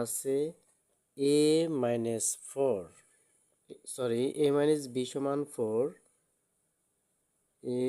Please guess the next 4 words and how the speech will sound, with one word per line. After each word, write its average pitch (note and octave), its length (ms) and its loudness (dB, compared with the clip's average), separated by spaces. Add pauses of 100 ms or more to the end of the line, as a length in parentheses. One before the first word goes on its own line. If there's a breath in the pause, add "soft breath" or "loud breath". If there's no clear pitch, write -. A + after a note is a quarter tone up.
(360)
মাইনাস A#2+ 460 -2 (400)
b - 20 -10 (1300)
সমান A#2+ 520 -2 (720)
ফোর A#2+ 380 2